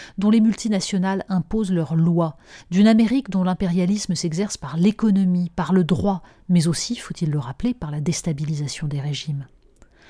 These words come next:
Quand le pape François pulvérise ce discours occidentaliste sur cette guerre, quand il évoque aussi les massacres au Congo et cible Paul Kagame, président rwandais soutenu par les États-Unis,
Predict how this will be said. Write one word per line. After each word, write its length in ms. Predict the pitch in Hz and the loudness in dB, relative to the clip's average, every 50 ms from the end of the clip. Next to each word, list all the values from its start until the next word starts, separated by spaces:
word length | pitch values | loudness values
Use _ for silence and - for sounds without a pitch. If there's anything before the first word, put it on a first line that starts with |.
| - - - - | -20 -20 -20 -12
Quand 140 | - - 269 | -4 0 0
le 80 | 254 269 | 2 2
pape 180 | - - - | 2 0 -4
François 440 | - - - 208 - - - - 196 | -4 -4 -2 -2 -2 -2 -2 -4 -4
pulvérise 680 | - _ _ - 285 277 254 202 220 185 151 - 190 185 | -6 _ _ 0 2 2 2 2 0 0 0 -2 -4 -4
ce 160 | - - - | -4 -4 -4
discours 400 | 170 143 160 160 - - 208 196 | -4 -4 -4 -6 -6 -6 -6 -4
occidentaliste 800 | 180 - - - - 175 175 156 - 165 165 190 175 - - - | -4 -4 -6 -6 -4 -4 -4 -4 -2 -2 -2 -2 -4 -6 -10 -12
sur 180 | - - - - | -14 -12 -10 -6
cette 220 | - 175 147 160 | -6 -4 -4 -2
guerre, 400 | 147 185 170 165 156 131 - - - _ _ _ _ _ _ _ _ - - - - _ - - | -2 0 0 0 -2 -6 -8 -14 -20 _ _ _ _ _ _ _ _ -20 -20 -20 -20 _ -12 -6
quand 220 | - 180 - - | -4 -4 -4 -2
il 80 | - 147 | -2 -2
évoque 260 | 156 139 202 208 - | 0 0 0 0 0
aussi 280 | 170 - - - 233 226 - - - - - - - | -2 -4 0 0 0 0 -2 -4 -14 -14 -12 -4 0
les 80 | 180 170 | 0 2
massacres 500 | 170 170 - - 160 160 160 - - 165 | 2 0 -2 -2 -4 -4 -6 -6 -6 -8
au 100 | 151 143 | -8 -6
Congo 540 | - - 247 285 285 214 214 214 214 214 208 | -4 -4 -2 0 2 4 4 4 4 4 2
et 60 | 165 | 2
cible 420 | 147 - - - 202 180 165 160 | 0 -2 -2 0 0 2 0 0
Paul 240 | 147 - - 170 165 | -2 0 0 0 0
Kagame, 460 | - - 180 170 226 233 220 202 190 196 - - - - - - - - | 0 -2 0 2 2 2 4 2 2 0 -4 -10 -20 -20 -20 -20 -14 -10
président 600 | - - 196 180 160 170 175 156 175 165 165 160 | -4 -2 0 0 2 2 0 0 0 0 0 -2
rwandais 440 | 143 151 165 175 170 175 165 190 185 | -2 -2 -2 0 2 2 2 2 0
soutenu 460 | - - - 185 170 - 208 220 208 | -2 -2 -4 -4 -2 0 2 0 2
par 160 | - 170 160 | 0 -2 -2
les 160 | 170 175 160 | -2 0 0
États-Unis, 600 | 175 170 185 185 185 196 254 254 220 202 202 208 | -2 -2 -2 -2 -2 -2 0 2 2 2 2 0